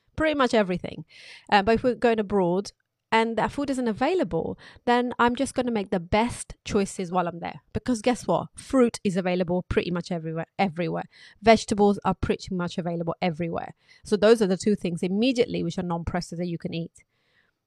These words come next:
Or you make a choice and say, "Do you know what? I'm gonna eat whatever I want. I'm on holiday."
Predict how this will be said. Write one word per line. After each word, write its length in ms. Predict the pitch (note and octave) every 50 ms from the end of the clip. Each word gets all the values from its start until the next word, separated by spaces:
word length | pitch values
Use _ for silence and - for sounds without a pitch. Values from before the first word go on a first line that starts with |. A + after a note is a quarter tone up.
| _ _ _ _
Or 360 | _ - F#4+ F4 D#4 E4 F#4+ G#4
you 140 | D#4+ C#4 C#4+
make 180 | C#4+ D4+ -
a 40 | D4
choice 280 | - - - D4+ C#4+ -
and 100 | C#4+ -
say, 120 | D4 C4+
"Do 80 | C4+ D4+
you 20 |
know 100 | D#4+ F4+
what? 100 | F#4 -
I'm 60 | B3+
gonna 140 | C4 C#4 C4+
eat 140 | A3+ A3+ -
whatever 440 | G#3+ G#3+ - - - B3 B3 D4+ E4
I 60 | E4+
want. 240 | D4+ A#3 G#3+ G#3 -
I'm 80 | G#3+
on 80 | G3+ G3
holiday." 420 | F#3 G#3+ A3 A3 F#3+ E3 - D3+